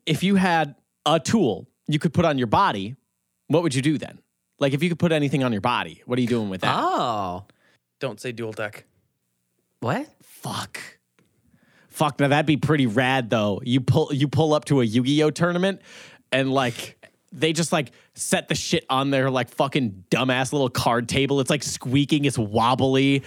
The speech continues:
Speaker 1: There's, like, a fucking water stain on it. It's the shittiest card table you've ever seen. And then you're like, "Oh, I don't need that." And you slap your wrist and a dual disc comes out of your skin. That's
Speaker 2: Mm-hmm.
Speaker 1: rad.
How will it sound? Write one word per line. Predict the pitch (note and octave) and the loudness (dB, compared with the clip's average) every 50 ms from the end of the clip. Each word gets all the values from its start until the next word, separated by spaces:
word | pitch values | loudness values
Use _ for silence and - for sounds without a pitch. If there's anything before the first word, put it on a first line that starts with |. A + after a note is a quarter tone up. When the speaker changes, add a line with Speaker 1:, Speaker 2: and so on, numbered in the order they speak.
| - - C#3+ B2 | -10 -14 -6 -2
Speaker 1:
There's, | D#3+ D#3 C#3+ | 0 2 2
like, | D3+ D#3 C#3+ | 2 0 -2
a | C#3 | -4
fucking | - - F3 E3 C#3 F3+ D3+ B2 G#2 | -2 -2 -2 0 0 0 -2 0 0
water | G#2 A2+ A2 B2 C3+ C3+ C3 | 0 2 2 2 2 0 0
stain | B2+ - - - C#3 C3 C3+ C3 | -2 -2 -2 -2 0 0 2 2
on | B2+ C3 C3 C3 C3+ | 2 2 0 0 0
it. | C3 C3 - - | 0 0 0 -2
It's | D#3 - | -4 -2
the | - D#3+ | -2 -2
shittiest | - - - F3 D3 C3+ B2+ A#2 - | -2 -2 -2 -2 0 0 0 -2 -2
card | - C#3+ B2 A2 G2 | -2 -2 -2 -2 -2
table | - C3+ A#2 G#2+ A#2 | -2 -4 -2 -2 -2
you've | A2 A2 G#2 A#2+ | -2 0 0 0
ever | A#2 G#2 G#2+ | -2 -2 -4
seen. | - - C3+ G#2+ F#2+ F2+ F#2 - - - - - - - | -4 -4 -4 -4 -4 -8 -10 -16 -20 -20 -20 -18 -6 -4
And | D3 D3 D3+ | -2 0 0
then | D3+ D3 | 0 2
you're | D3 C#3+ | 2 2
like, | B2+ A#2+ A2+ - - | 2 0 0 0 0
"Oh, | C3 B2 A2 G#2 A2 | 0 2 2 2 2
I | - C3 | 0 0
don't | C#3+ C#3 B2+ B2 | 0 0 -2 -2
need | B2 A#2+ A#2 G#2 | -2 -2 0 0
that." | G#2+ G#2 G#2 - | 0 -2 -2 -2
And | B2 B2+ | -4 -4
you | B2 | -4
slap | - - - - - - A#2 C3 A#2+ B2+ C3 - | -4 -6 -6 -6 -6 -6 -4 -4 -4 -4 -2 -2
your | D#3+ C#3+ B2 | -2 -2 0
wrist | A2+ A#2+ C3 C#3+ - - - | 0 0 -2 -2 -4 -6 -4
and | E3 D3 C#3+ | -2 0 0
a | C3+ | -2
dual | A2+ - - D#3+ C#3+ D#3+ E3+ | -2 0 0 2 4 4 4
disc | C#3+ F#3+ F#3 - - - - - - - - - _ _ _ _ _ | 2 2 0 0 -4 -10 -16 -16 -20 -20 -20 -20 _ _ _ _ _
comes | - - - G#3 G#3+ G#3 G3 F#3+ - - - | 2 4 4 4 4 4 2 2 0 0 0
out | D3+ F3+ G#3+ G#3 - G3 | 2 2 2 2 2 0
of | G#3+ G3 C#3 | 0 2 2
your | C3+ D#3+ D#3 | 2 2 2
skin. | C3 - - - - - _ - C#3 - C#3 D3+ E3+ G3 A3+ A#3 A#3 G#3 - _ _ _ _ _ _ _ _ _ | 2 -2 -4 -8 -10 -10 _ -4 -2 0 2 2 4 4 4 4 2 2 -2 _ _ _ _ _ _ _ _ _
That's | - C3+ B2+ - - | -2 -2 -2 -2 -4
Speaker 2:
Mm-hmm. | A#2 G2+ A2+ | -6 -2 0
Speaker 1:
rad. | G#2 G2+ G2 F#2+ F#2+ F#2 F2+ F2 F2+ F2 | 0 2 2 2 0 0 -2 -4 -6 -10